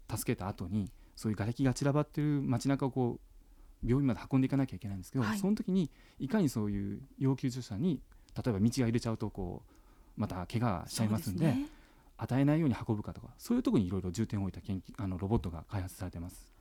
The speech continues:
Speaker 1: はい。
Speaker 2: すごいですね。どんどん技術が進んでいくんですね。
Speaker 1: はい。
Speaker 2: では最後に、ラジオをお聞きの皆さんに、三輪先生からメッセージお願いします。
Speaker 1: はい。あの、工学部っていうところは、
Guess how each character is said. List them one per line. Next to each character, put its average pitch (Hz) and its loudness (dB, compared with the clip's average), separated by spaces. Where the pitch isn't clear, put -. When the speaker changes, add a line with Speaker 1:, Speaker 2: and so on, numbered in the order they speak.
Speaker 1:
は - -20
い。 - -20
Speaker 2:
す - -12
ご 190 -8
い 190 -6
で 185 -6
す - -10
ね。 208 2
ど 262 4
ん 269 6
ど 247 4
ん 226 2
技 220 0
術 262 -2
が 240 2
進 - 0
ん 285 4
で 302 4
い 294 -4
く 320 2
ん 294 6
で 277 4
す 240 -2
ね。 247 6
Speaker 1:
は 285 4
い。 - 4
Speaker 2:
で 349 6
は 381 2
最 381 2
後 349 2
に、 302 6
ラ 277 4
ジ 427 2
オ 330 6
を - -
お 294 2
聞 - -14
き 330 4
の 330 8
皆 320 8
さ 349 0
ん 320 8
に、 294 6
三 190 -2
輪 220 0
先 247 2
生 240 -2
か 208 -4
ら 185 0
メ 208 4
ッ 320 6
セ 370 0
ー 339 2
ジ 277 0
お 190 -2
願 180 -2
い 220 -2
し - -6
ま 247 6
す。 - -8
Speaker 1:
は 170 2
い。 - -4
あ 156 -4
の、 151 2
工 240 0
学 254 4
部 165 6
っ - 6
て - -4
い 113 2
う 110 2
と 113 -6
こ 117 -2
ろ 110 0
は、 107 0